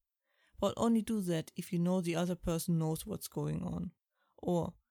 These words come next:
at least what you are s-, signaling them. As a stranger can be an unknown factor, and an unknown factor can go both ways.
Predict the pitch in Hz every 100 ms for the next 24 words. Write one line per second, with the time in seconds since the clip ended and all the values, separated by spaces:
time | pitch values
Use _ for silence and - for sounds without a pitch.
0 | _ _ - 185 202 196 180 - 170 175
1 | 156 160 - _ _ - 226 220 156 143
2 | - 165 165 - 175 - _ _ _ _
3 | _ _ _ _ _ _ - 180 - -
4 | 226 226 220 202 214 190 185 175 175 196
5 | 190 190 185 165 - - - _ 170 180
6 | - 214 196 185 - 196 - - - _
7 | _ _ - 170 156 147 170 160 - 214
8 | - -